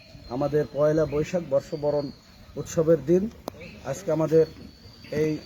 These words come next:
শুভ দিনে আমাদের নতুন কমিটিরও প্রথম মিটিং আয়োজন করেছেন আমাদের প্রধান শিক্ষক মহোদয়। আহ, তো যাই হোক, আমি আগেও বলেছি যে আমার সময় অত্যন্ত সংক্ষিপ্ত,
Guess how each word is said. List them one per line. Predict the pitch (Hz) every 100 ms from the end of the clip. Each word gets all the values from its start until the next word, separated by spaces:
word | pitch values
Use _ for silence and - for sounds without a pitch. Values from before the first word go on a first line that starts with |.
| -
শুভ | - 190 190
দিনে | 202 196 160 175 - - - -
আমাদের | 143 165 160 160
নতুন | 170 170 165 160
কমিটিরও | 160 175 190 165 165 202 - -
প্রথম | 196 196 180 156
মিটিং | - 123 92 - -
আয়োজন | 143 151 160
করেছেন | 160 165 156 190
আমাদের | 160 143 147 139 - - - -
প্রধান | 135 151
শিক্ষক | 139 151 - 170 -
মহোদয়। | 156 151 147 151
আহ, | - - - - - - - - - 120 120
তো | 143
যাই | 127 165 170
হোক, | 180 - - - - - -
আমি | 123 156 160 156
আগেও | 143 160 196
বলেছি | 185 180 -
যে | 151
আমার | 156 156 156 135 - - - - - - - - - - - - -
সময় | - 160 165 170 170
অত্যন্ত | 147 - 170 160 165 -
সংক্ষিপ্ত, | 151 143 170 - 196